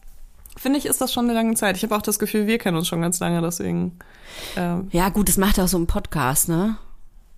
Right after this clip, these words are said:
Speaker 2: Ich frag mich auch manchmal, die Leute, die uns schon, äh, ich meine, der Podcast wird drei Jahre alt im Oktober. Ich frag mich manchmal, gibt es Leute, die wirklich, die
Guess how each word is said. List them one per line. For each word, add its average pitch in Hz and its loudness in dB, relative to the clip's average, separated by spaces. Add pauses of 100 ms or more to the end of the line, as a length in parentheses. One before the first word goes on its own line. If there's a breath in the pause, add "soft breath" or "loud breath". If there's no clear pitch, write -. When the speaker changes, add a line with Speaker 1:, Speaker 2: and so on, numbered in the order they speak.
(200 loud breath)
Speaker 2:
Ich 214 4
frag 220 2
mich 262 4
auch 214 4
manchmal, 214 6
die 202 2
Leute, 214 4
die 208 4
uns 196 2
schon, 196 2 (500)
äh, 175 4
ich 175 2
meine, 190 4
der - 2
Podcast - 0
wird 196 -2
drei 156 0
Jahre 202 2
alt 147 2
im 147 2
Oktober. 156 0 (340)
Ich - -4
frag 285 0
mich 233 -2
manchmal, 202 4 (180)
gibt 240 -2
es - 4
Leute, 220 2
die 196 0
wirklich, 277 0 (380)
die 208 -2